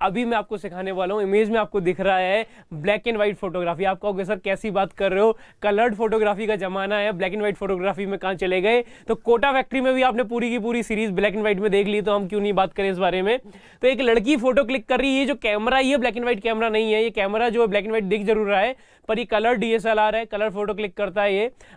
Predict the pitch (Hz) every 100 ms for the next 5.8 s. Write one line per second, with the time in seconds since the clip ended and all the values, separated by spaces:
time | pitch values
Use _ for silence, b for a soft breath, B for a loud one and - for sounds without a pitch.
0 | - 165 214 240 285 294 233 262 262 254
1 | 262 247 226 226 247 233 214 196 233 220
2 | 214 190 208 214 196 196 - 175 214 254
3 | B B 196 202 226 226 - 202 208 220
4 | 220 - 196 185 220 220 196 202 196 175
5 | 180 202 196 180 180 202 202 220